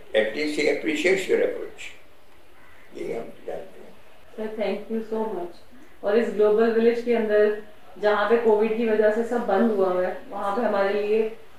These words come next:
Speaker 2: ये इतने एजाज की बात है कि आपकी बात हम इतने सारे स्टूडेंट्स तक पहुँच सकती है।
Speaker 1: I tell you from my personal experience that I qualified C S S for three times, but they dropped me in the interview because of my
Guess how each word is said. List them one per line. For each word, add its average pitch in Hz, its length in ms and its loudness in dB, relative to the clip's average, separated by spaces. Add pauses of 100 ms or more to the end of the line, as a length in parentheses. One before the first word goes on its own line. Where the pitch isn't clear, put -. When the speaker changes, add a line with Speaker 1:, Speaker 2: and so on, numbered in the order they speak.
Speaker 2:
ये 208 100 -2
इतने 247 400 0
एजाज 208 480 4
की 240 60 0
बात 196 260 2
है 196 140 -2
कि 214 60 0
आपकी 185 320 2
बात 190 240 2
हम 196 380 -4
इतने 269 320 0
सारे 240 360 4
स्टूडेंट्स 226 400 -2
तक 208 200 -4
पहुँच 196 280 -6
सकती - 260 -10
है। - 60 -6
Speaker 1:
I - 300 4
tell - 160 -2
you 151 180 0
from 147 120 6
my 131 240 4 (100)
personal 127 380 0
experience 98 440 -8 (680)
that 117 200 6
I 113 260 6
qualified 127 520 8
C 135 180 0
S 127 160 0
S 139 160 -2
for - 220 -2
three 131 220 0
times, - 340 -2 (1300)
but 110 100 4
they 123 180 2
dropped 127 300 8
me 147 80 0
in 131 80 -2
the 127 160 0
interview 110 380 -6 (3250)
because 95 260 2
of 104 120 0
my 101 200 -2